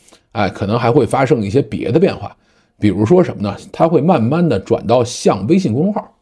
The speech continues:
开始进行付费订阅。哎，你既然说我跟这个内容创作者分这个广告费了，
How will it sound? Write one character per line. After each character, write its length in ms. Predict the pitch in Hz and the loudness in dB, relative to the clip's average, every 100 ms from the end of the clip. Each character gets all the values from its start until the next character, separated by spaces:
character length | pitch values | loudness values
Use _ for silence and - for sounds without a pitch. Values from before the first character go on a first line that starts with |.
| _ | _
开 200 | 185 196 | 2 2
始 160 | 113 | 0
进 200 | 95 160 | 0 0
行 200 | 120 139 | 2 0
付 380 | 180 - 269 135 | -2 0 2 2
费 240 | 113 240 | 4 4
订 320 | 131 - 233 156 | 4 0 2 6
阅。 260 | 294 208 - _ _ _ _ - | 6 4 -6 _ _ _ _ -6
哎， 180 | 104 | 0
你 200 | 107 110 | 2 2
既 160 | 107 240 | 2 4
然 280 | 202 151 202 | 4 4 4
说 220 | 196 190 | 4 6
我 180 | 160 - | 6 2
跟 220 | - 156 | 2 2
这 60 | 131 | 4
个 60 | |
内 80 | 147 | 4
容 100 | 127 | 2
创 140 | 151 151 | 2 2
作 100 | 98 | 0
者 80 | |
分 220 | - - 170 | 0 2 4
这 40 | |
个 80 | 131 | 4
广 200 | 92 101 | 0 2
告 160 | 185 | 2
费 100 | 147 | 4
了， 160 | 107 69 | 0 -2